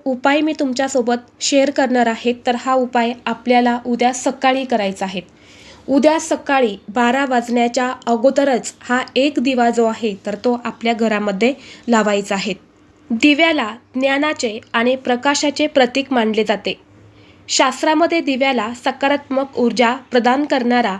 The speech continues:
आणि आयुष्यातील गरिबी दूर करणारा मानला जातो. अज्ञानाचा अंधार नाहीसा करण्यासाठी हा दिवा लावला जातो. दिव्यामुळे जीवनात ज्ञानाचा प्रकाश पसरतो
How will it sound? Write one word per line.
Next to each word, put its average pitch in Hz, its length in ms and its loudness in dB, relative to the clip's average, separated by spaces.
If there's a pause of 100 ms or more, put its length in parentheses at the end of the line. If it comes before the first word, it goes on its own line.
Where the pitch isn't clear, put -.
(360)
आणि 254 240 2 (120)
आयुष्यातील 285 760 0
गरिबी 240 440 0 (160)
दूर 254 320 -2
करणारा 247 500 2
मानला 220 320 0
जातो. 202 300 -6 (760)
अज्ञानाचा 339 640 4
अंधार 285 320 0
नाहीसा 262 460 -4
करण्यासाठी 240 800 -2
हा 240 200 0
दिवा 226 300 0
लावला 214 320 0
जातो. 196 280 -4 (680)
दिव्यामुळे 294 600 2
जीवनात 254 460 0 (120)
ज्ञानाचा 240 500 -2
प्रकाश 247 440 -2
पसरतो 208 600 -2